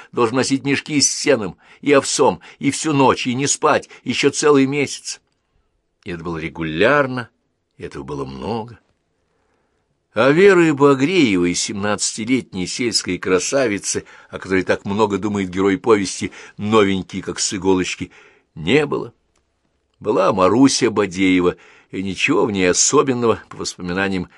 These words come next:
коллег Куджавы, не было. Вероятно, он и не стал бы при жене-то уделять особое внимание великовозрастной ученице. Но, может,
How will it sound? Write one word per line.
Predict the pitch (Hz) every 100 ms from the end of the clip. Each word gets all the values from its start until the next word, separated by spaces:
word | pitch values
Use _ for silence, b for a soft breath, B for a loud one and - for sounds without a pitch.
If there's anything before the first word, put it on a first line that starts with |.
| b -
коллег | 92 95 95
Куджавы, | - 82 85 92 87
не | 80 80
было. | 73 80 - _ _ _ _ _ _ _ _ _ _ _ _ _ _ _
Вероятно, | 92 113 101 117 - 147
он | 143 156
и | 151
не | 143
стал | 127 - 190 120 175
бы | 98 - _ _ _ _ _ _ _ -
при | 87
жене-то | 80 92 117 131 -
уделять | 76 73 80 82
особое | - - 90 92
внимание | 85 87 90 95 90 b b b
великовозрастной | 82 82 82 90 90 85 92 85
ученице. | - 87 90 87 - - _ _ _ _ _ _ _ _ _ _
Но, | - 98
может, | 165 208 185 -